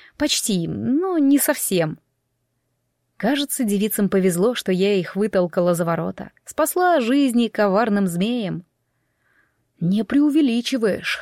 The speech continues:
сказал он, возвращая глазам человеческий вид и отставляя чашку в сторону.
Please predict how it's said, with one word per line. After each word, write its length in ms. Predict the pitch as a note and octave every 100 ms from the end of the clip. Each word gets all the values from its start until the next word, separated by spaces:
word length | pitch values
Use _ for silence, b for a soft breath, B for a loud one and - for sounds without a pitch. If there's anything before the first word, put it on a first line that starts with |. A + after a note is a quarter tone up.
| -
сказал 440 | - - F#3 F#3+
он, 140 | G#3 G#3+
возвращая 540 | G3 F#3 F#3+ - F#3
глазам 360 | F3+ F#3+ F#3+ F#3+
человеческий 640 | G3 F#3+ F#3 F#3 - G#3
вид 200 | A3+ C#4 - b
и 100 | G#3+
отставляя 640 | G3 - G#3 F3+ E3+ E3
чашку 400 | F#3+ - A#3 -
в 80 | D4+
сторону. 500 | - C#4+ G3 F3 F3+